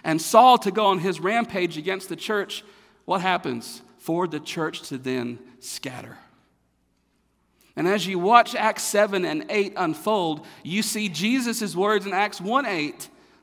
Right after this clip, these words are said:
unfold. He said, "You're gonna be my witnesses in Jerusalem, Judea, Samaria, and to the ends of the earth." And what happens beginning with the fires of persecution? They go from Jerusalem to Judea, to Samaria,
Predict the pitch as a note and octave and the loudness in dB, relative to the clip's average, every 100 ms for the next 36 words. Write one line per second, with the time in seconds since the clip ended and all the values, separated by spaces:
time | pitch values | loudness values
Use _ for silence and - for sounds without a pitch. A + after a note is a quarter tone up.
0 | - D#3+ D3 D3+ A#2+ A2 - - _ _ | 0 0 0 -2 -2 -8 -16 -20 _ _
1 | _ - - G#3+ G#3+ A#3+ A3 G#3+ A3+ G#3+ | _ -14 -4 -2 2 2 2 0 0 0
2 | A3+ G#3+ G#3+ B3 A#3+ G#3+ F3+ E3 D3+ G3 | 4 4 4 0 -4 -4 -2 0 0 0
3 | A#3+ B3 A3+ D#3+ D#3+ G#3 G#3+ G#3 E3 F3 | 0 -2 -2 -2 0 2 2 0 -2 0
4 | G3+ G3 F#3 D#3 F#3 F3+ F3+ F#3+ D3+ C#3 | 0 0 -4 -2 -2 -4 -4 -2 -2 -4
5 | - - D3 F3 C4 A3+ A3 A3+ E3+ C#3+ | -12 -6 -2 2 2 2 -2 -2 -2 -4
6 | D3 C3+ E3 G#3+ G#3 D3+ C#3+ C3+ - D#3 | -6 -6 -4 -4 -4 -6 -6 -8 0 2
7 | E3+ D3 D3 - D#3 D3 - D3+ C#3 C3 | 0 -2 -8 -6 -6 -8 -8 -6 -6 -8
8 | - - - C3 C#3 E3 E3+ C#3 C3 C3 | -12 -16 -6 -2 2 2 2 -2 0 -2
9 | B2 - A2 G2 - - - F#3 F3 D3 | -2 -4 -10 -12 -16 -20 -4 -2 -2 -4
10 | C#3+ C3+ A2+ G2 - - - - G3+ - | -2 -2 -2 -6 -12 -20 -12 -2 0 0
11 | - D#3+ E3 E3+ C3+ A2+ | -2 0 0 0 -2 -6